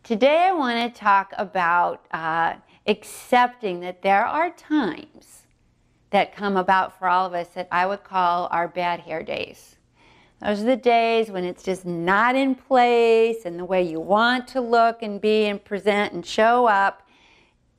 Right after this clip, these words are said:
just isn't happening. Things are not cooperating. It's a bad hair day. And a bad hair day is a blessing if we can recognize that it's an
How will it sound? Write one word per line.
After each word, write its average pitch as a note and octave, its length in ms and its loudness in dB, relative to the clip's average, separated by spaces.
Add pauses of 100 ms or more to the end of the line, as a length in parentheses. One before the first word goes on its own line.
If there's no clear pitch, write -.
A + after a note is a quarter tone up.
(100)
just C#4 540 2
isn't A#3+ 300 0
happening. F#3+ 640 -2
Things F#3 340 -4
are E3 160 0
not G3 480 0
cooperating. F#3+ 1000 -2 (460)
It's - 160 -20
a F#3+ 60 -4
bad F3+ 260 -4
hair D3+ 180 -12
day. - 300 -18 (800)
And B3 160 4
a B3+ 80 -4
bad F#4+ 300 4 (100)
hair D4 200 2
day F#3+ 440 2
is F#3+ 160 -4
a F3+ 40 -6
blessing F3+ 800 -2 (380)
if G#3 260 2
we G#3+ 180 2
can G3 380 -10
recognize F#3 1000 -4 (200)
that G3+ 160 2
it's G#3 240 -2
an G3+ 120 -6